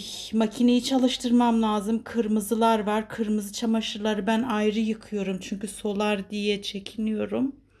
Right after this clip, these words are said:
Renk atar diye. Şimdi kırmızıları da çalıştırayım. Hava çok güzel. Şöyle esintisi falan da var.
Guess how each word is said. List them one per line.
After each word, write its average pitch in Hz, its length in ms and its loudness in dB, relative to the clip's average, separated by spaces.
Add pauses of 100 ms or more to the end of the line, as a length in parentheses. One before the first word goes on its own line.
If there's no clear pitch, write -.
(400)
Renk 208 260 2
atar 185 580 -2
diye. 233 280 2 (720)
Şimdi - 240 -2
kırmızıları 240 680 4
da 226 100 2
çalıştırayım. 214 840 -2
Hava 226 600 -2
çok - 360 -4
güzel. 202 480 -6 (560)
Şöyle 202 320 -6
esintisi 208 720 -6
falan 214 480 -4
da 180 180 -2
var. 220 240 -2